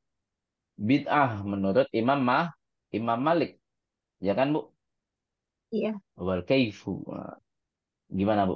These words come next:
Speaker 1: perkataannya? Saya lupa. Pokoknya terkenal, perkataannya terkenal. Nah, jadi kalau ditanya, bagaimana Allah menciptakan langit dalam enam hari? Kan, eh, aneh, Bu, ya. Ya, kita hanya wajib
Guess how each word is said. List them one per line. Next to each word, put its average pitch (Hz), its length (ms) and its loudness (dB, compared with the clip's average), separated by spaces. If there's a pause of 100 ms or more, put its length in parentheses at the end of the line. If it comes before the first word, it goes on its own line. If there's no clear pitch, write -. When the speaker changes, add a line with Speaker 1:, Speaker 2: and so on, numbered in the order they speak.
Speaker 1:
perkataannya? 82 480 -6
Saya 92 220 -2
lupa. - 200 -14 (400)
Pokoknya 285 360 2
terkenal, 254 460 -2
perkataannya 107 640 0 (480)
terkenal. 113 460 0 (1200)
Nah, 107 180 2
jadi 127 160 6 (140)
kalau 139 320 6
ditanya, 123 640 2 (140)
bagaimana 139 680 2
Allah 131 240 0
menciptakan 113 840 -2 (580)
langit 110 480 2 (140)
dalam 104 400 4
enam 107 260 0
hari? 95 520 0
Kan, 123 100 -4 (180)
eh, 87 260 -4 (120)
aneh, 127 260 0
Bu, 85 60 -10 (100)
ya. - 40 -14 (580)
Ya, 98 180 0
kita 139 560 2
hanya 104 440 2
wajib 110 340 2